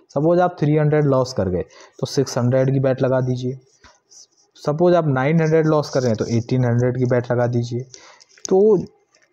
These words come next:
जितनी बार टू एक्स से नीचे ग्राफ जाएगा उतने ही ज़्यादा टू एक्स से ऊपर जाने के चांसेस बन जाते हैं प्लेन के।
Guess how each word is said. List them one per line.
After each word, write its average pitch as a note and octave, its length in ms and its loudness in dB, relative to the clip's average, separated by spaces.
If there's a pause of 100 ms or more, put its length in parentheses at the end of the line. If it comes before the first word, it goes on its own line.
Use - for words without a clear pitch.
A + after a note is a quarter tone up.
(120)
जितनी D3 460 2
बार F#3+ 200 4
टू F3 220 0
एक्स D#3+ 220 -2
से F3+ 80 2
नीचे D#3 280 0
ग्राफ C#3 260 0
जाएगा A#2+ 300 0 (160)
उतने E3 260 0
ही G3+ 120 2
ज़्यादा D3 380 0
टू C#3+ 260 0
एक्स C#3+ 180 -2
से - 100 -2 (120)
ऊपर D3+ 280 2
जाने C#3 260 0
के C#3 80 2
चांसेस A#2 400 -2
बन G#2+ 180 0
जाते G2+ 240 0
हैं F3 80 0
प्लेन F#2+ 260 0
के। F2 160 -10